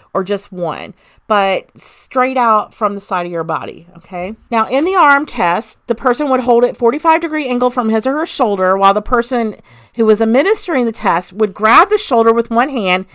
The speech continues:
and the wrist with the other. Then, addressing God as Yahweh, the tester would ask a question.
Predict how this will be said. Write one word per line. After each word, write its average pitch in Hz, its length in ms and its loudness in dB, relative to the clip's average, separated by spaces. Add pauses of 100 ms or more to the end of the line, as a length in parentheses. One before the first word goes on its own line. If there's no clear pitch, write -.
(200)
and 220 100 4
the 214 60 2
wrist 202 200 -2
with 202 120 -4
the 233 120 -4
other. 226 480 0 (380)
Then, 269 200 2 (100)
addressing 254 460 -2
God 233 260 6
as 208 160 0
Yahweh, 196 420 4
the 180 120 -4
tester - 380 -4
would 226 120 0
ask - 320 -4
a 180 40 -16
question. - 680 -4